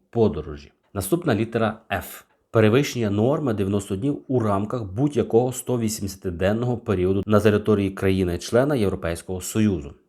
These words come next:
Наступна літера «Ж». Нема достатніх засобів для існування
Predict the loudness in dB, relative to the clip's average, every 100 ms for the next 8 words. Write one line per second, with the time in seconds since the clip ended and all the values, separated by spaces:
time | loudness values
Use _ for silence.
0 | _ -16 -8 -4 -2 -2 -2 -2 -4 -6
1 | -8 _ _ _ 0 4 4 2 -2 -2
2 | -4 -2 -4 0 0 0 -2 -6 -2 -2
3 | -2 -4 -2 0 0 0 -2